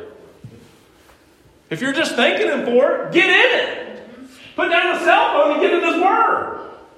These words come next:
That's what I was thinking. What would God want us to be thankful for in His Word? You know how we can thank Him? By getting into it and reading it.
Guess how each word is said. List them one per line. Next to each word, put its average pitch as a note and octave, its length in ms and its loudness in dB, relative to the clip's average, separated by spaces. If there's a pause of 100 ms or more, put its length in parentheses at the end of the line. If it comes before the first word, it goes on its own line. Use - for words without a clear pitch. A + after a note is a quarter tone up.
(2500)
That's D#3+ 120 -14
what - 80 -4
I - 20 -2
was D#3+ 80 -8
thinking. E3 400 -8
What - 160 -6
would A#3 140 -8
God E3+ 220 -2
want D#3+ 160 -2
us D#3+ 100 -8
to - 80 -14
be C3 80 -12
thankful D#3 400 -6
for G2+ 280 -12
in A#2+ 60 -6
His C3+ 180 -12
Word? - 280 -14 (1120)
You E3 80 -4
know G3+ 60 0
how G3+ 140 2
we G3 80 2
can C3+ 200 -4
thank D#3+ 220 -4
Him? A3+ 260 -6
By G3 240 -6
getting G#3 240 -2
into C4+ 240 -2
it - 120 -2
and G3+ 80 -2
reading G4 340 0
it. - 280 -8